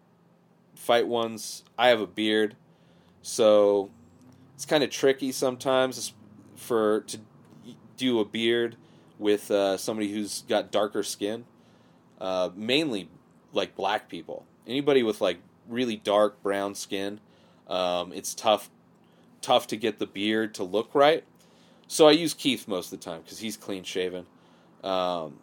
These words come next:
so turning Keith into a black dude, uh, ended up giving him red faced a lot, face a lot of the time, or even, like, a browner dude. Um, but I've since figured out a new technique, which kind of,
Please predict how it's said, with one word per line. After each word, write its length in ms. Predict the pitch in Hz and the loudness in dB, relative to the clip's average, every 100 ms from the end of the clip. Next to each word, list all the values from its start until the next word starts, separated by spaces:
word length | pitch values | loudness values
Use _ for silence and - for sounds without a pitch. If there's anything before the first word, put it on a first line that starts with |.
| - | -8
so 180 | - 117 | -4 -4
turning 380 | - 156 143 | 0 0 0
Keith 320 | 117 135 131 123 | -4 -6 -4 -6
into 240 | 107 113 | -2 -2
a 40 | |
black 360 | 95 104 110 107 | 2 6 4 4
dude, 340 | 101 90 90 - _ _ _ _ _ | -4 -6 -8 -14 _ _ _ _ _
uh, 560 | - 90 85 82 80 - - - - - - 113 - - | -8 -6 -4 -6 -8 -10 -14 -20 -20 -20 -20 -20 -20 -4
ended 340 | 127 131 117 | -2 -2 2
up 160 | 113 92 | 2 2
giving 280 | 113 107 104 | 0 -2 -4
him 140 | 95 | -4
red 220 | 98 98 | 0 0
faced 360 | - 98 87 - | -2 -4 -4 -8
a 40 | |
lot, 300 | 90 85 82 | -6 -4 -6
face 280 | - 98 - | -6 -6 -6
a 40 | 95 | -6
lot 180 | 90 | -6
of 100 | 85 | -6
the 60 | 82 | -10
time, 220 | 90 82 | -14 -10
or 180 | 76 127 | 2 4
even, 200 | 139 131 | 4 2
like, 160 | 107 92 | -4 -4
a 60 | |
browner 460 | 92 92 98 101 85 | -4 -2 0 -2 -6
dude. 240 | 82 82 - _ - _ _ _ | -12 -14 -18 _ -20 _ _ _
Um, 360 | 92 90 87 87 | -6 -4 -4 2
but 120 | 123 | 6
I've 400 | 135 127 - - - | 8 6 0 -16 -10
since 600 | - 131 117 - - - _ | -4 -2 -2 -6 -10 -12 _
figured 380 | - 123 117 113 | -4 -2 0 2
out 180 | 107 104 | 4 2
a 40 | |
new 160 | 101 101 | -2 -6
technique, 520 | - 92 98 95 92 | -6 -8 -8 -10 -10
which 240 | 95 92 - | -10 -10 -10
kind 260 | 101 95 | -8 -6
of, 320 | 92 87 - | -6 -6 -10